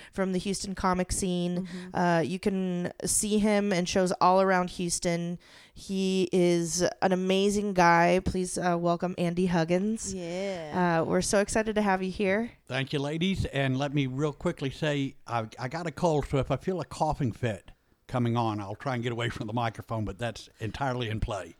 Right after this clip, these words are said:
Speaker 2: I have done that so many times
Speaker 3: Really?
Speaker 2: already.
Speaker 3: Just
Speaker 2: Like,
Speaker 3: right into
Speaker 2: just
Speaker 3: the
Speaker 2: like,
Speaker 3: Oh, yeah.
Speaker 2: not right into
Speaker 3: Oh,
Speaker 2: it. It
Speaker 3: okay.
Speaker 2: wasn't just like, onto
Speaker 3: Well,
Speaker 2: it.
Speaker 3: well, that's a good thing about coughs. You can feel 'em coming, so I may, uh,
Speaker 1: The tickle.
Speaker 3: but other than that, happy to be here, ladies.
Speaker 2: Oh, good.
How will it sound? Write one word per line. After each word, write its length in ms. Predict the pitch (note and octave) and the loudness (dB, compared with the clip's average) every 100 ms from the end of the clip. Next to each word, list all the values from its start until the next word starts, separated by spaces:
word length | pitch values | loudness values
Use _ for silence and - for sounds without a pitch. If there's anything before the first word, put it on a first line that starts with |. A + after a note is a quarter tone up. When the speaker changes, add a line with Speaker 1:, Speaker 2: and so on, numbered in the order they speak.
| - | -4
Speaker 2:
I 140 | G#3 | -4
have 200 | A#3 A#3+ | -2 -4
done 180 | A3 G3+ | -2 -2
that 180 | G3 - | -4 -6
so 160 | G#3 | -6
many 200 | G#3 G3 | -6 -6
times 320 | F#3 F#3 F#3 | -8 -10 -4
Speaker 3:
Really? 200 | C3 D3+ | -2 0
Speaker 2:
already. 120 | C#3 C#3+ | 0 -2
Speaker 3:
Just 80 | B2 | -2
Speaker 2:
Like, 60 | |
Speaker 3:
right 100 | C#3 | -2
into 80 | C3+ | -2
Speaker 2:
just 80 | D3 C#3 - - - - | -2 -2 -4 -14 -20 -16
Speaker 3:
the 80 | - | -10
Speaker 2:
like, 100 | A2+ | -6
Speaker 3:
Oh, 60 | |
yeah. 140 | A#2 G#2+ | -6 -6
Speaker 2:
not 240 | D4+ F#4 A#3 | -8 -10 -10
right 240 | A3 G#3 | -10 -8
into 200 | - - | -10 -8
Speaker 3:
Oh, 320 | B2+ B2 A2+ | -4 -4 -4
Speaker 2:
it. 40 | A#2 | -4
It 20 | |
Speaker 3:
okay. 60 | A3+ | -4
Speaker 2:
wasn't 260 | B3 A#3+ | -4 -4
just 160 | G#3+ - | -6 0
like, 160 | F3+ - - E3+ G3 F#3 - - F#3 | 0 0 2 8 10 10 6 0 -12
onto 280 | F#3+ G3+ | -10 -8
Speaker 3:
Well, 100 | - | -10
Speaker 2:
it. 100 | C#3+ - | -10 -8
Speaker 3:
well, 100 | C3 | 0
that's 180 | F#3 F#3+ | 0 0
a 40 | |
good 160 | F3+ F3+ | 0 0
thing 400 | D#3+ C#3+ C#3+ A2+ - | 0 0 -2 -6 -12
about 320 | A2+ A#2+ G#2+ | -6 -4 -4
coughs. 440 | - G#2 G2+ - | -10 -8 -6 -8
You 200 | A2+ A2 | -8 -14
can 160 | G2+ G2+ | -14 -12
feel 160 | A#2+ G#2+ | -10 -10
'em 100 | F#2+ | -10
coming, 340 | A2 F#2+ F#2 - | -12 -12 -14 -16
so 80 | G2 | -14
I 120 | F#2+ | -12
may, 280 | G2 F#2+ F#2 | -12 -12 -12
uh, 140 | F2+ - _ - | -14 -18 _ -20
Speaker 1:
The 80 | F#3+ | -18
tickle. 200 | - - | -16 -4
Speaker 3:
but 120 | D3+ F3+ | 0 2
other 160 | F#3+ | 2
than 80 | F3 | 4
that, 340 | G3+ G3+ - - | 4 2 0 -4
happy 240 | E3 E3+ | -4 -2
to 60 | F3+ | -2
be 160 | G3+ | 0
here, 180 | F#3 D#3+ | 0 0
ladies. 300 | B2+ C#3 F3 | 0 -2 -4
Speaker 2:
Oh, 220 | A3 A3 G#3+ | -4 -6 -6
good. 260 | G#3+ G3 | -6 -8